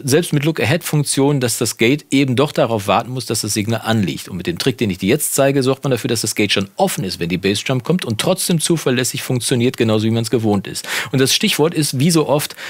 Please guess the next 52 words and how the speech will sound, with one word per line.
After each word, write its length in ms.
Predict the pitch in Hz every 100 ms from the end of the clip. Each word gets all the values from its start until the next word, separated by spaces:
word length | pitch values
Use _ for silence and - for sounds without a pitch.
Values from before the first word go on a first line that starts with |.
| -
Sidechaining. 760 | - 110 120 - 107 95 78
Ja, 140 | 80 120
mit 120 | 123
Sidechaining 460 | - 156 - 147 123
kann 100 | 131
man 100 | 127
wirklich 260 | 127 110
unglaublich 360 | 165 160 117 117
viel 200 | - 160
machen. 180 | 135 123
Ich 80 |
glaube, 200 | 110 127
ich 60 | 131
mache 140 | 120 120
mal 60 |
eine 120 | 101
extra 360 | 113 - - 101
Reihe 320 | 85 123 127
zum 200 | - 82
Thema 260 | - 85 80
Sidechaining, 560 | - 95 98 104 113 113 - -
weil 100 | 113
es 80 |
gibt 120 | 156 127
so 120 | 160
viele 180 | - 147
Möglichkeiten, 560 | 147 143 - 127 127
wie 60 | 131
man 260 | 123 117 110 - -
mit 160 | 143
Sidechaining 560 | - 127 135 - 139 120
seine, 420 | 110 110 107 107
seine 240 | 117 113 110
Signale 380 | 107 113 127
optimieren 460 | 117 - 110 120 135
kann, 180 | 117 110
sei 160 | 110
es 120 | 110 -
mit 180 | 113 - -
Sidechain-Kompression, 1160 | - - 127 - 123 120 113 120 - 120 131 123
mit, 260 | 120 123 -
äh, 240 | 135 113
Gates, 560 | 104 110 113 127 131 -
mit 260 | 123 120 -
sonst 360 | 110 123 143
was 140 | 131 117
irgendwie. 260 | 120 123
Man 120 | 120 117
kann 120 | 131
so 100 | 127
viel 180 | - 123
machen. 340 | 127 139 117